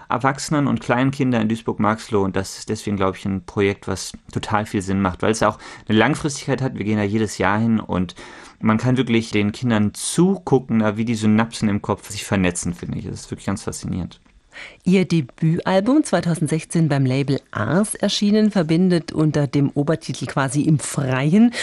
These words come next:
Speaker 2: Musik von Ravel, Bartók, Messiaen und Beethoven, die auf ganz unterschiedliche Weise mit Natur zu tun hat. Nun erscheint also Ihre zweite C D, diesmal aber in ganz anderer Konzeption, also komponistengebunden, statt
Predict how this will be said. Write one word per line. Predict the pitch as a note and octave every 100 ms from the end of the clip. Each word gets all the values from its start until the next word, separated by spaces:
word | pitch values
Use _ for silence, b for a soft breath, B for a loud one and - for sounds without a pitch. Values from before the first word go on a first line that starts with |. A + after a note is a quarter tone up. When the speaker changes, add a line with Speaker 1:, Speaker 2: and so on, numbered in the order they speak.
| B B
Speaker 2:
Musik | F3+ D3 F#3+ G#3 -
von | - D3+ C#3
Ravel, | C3 C3+ C3+ E3
Bartók, | D3+ B2 B2+ - E3 - D#3
Messiaen | C#3+ - D3 C#3 C3
und | C#3 C3+ _
Beethoven, | C#3 C3+ B2+ - B2+ - C3+ B B -
die | -
auf | E3+
ganz | G3 G#3+
unterschiedliche | G#3+ G3+ F3 D3 C3 C#3
Weise | B2 B2+ C3+
mit | C3+ - -
Natur | C3 - E3 E3 B2+ -
zu | - -
tun | - C3 B2 A2
hat. | C3 - - B B B
Nun | D#3+ F3 G3 A3+
erscheint | G#3 - F3+ E3+
also | - D3 D3
Ihre | C#3 C#3+ C3+ B2+ B2
zweite | - G#2 - G#3+
C | - G#3+
D, | G3+ A3+
diesmal | G3+ - A3+ A3+
aber | - D3+ D#3+ -
in | F3
ganz | E3+ G#3+ -
anderer | F#3 G3+ E3+ C#3 C#3
Konzeption, | - D3 F#3 - G3 G#3
also | D3+ C#3+
komponistengebunden, | - C#3 E3 F#3+ G#3 - G3 E3+ E3 E3+ D3 D#3
statt | D3 - C#3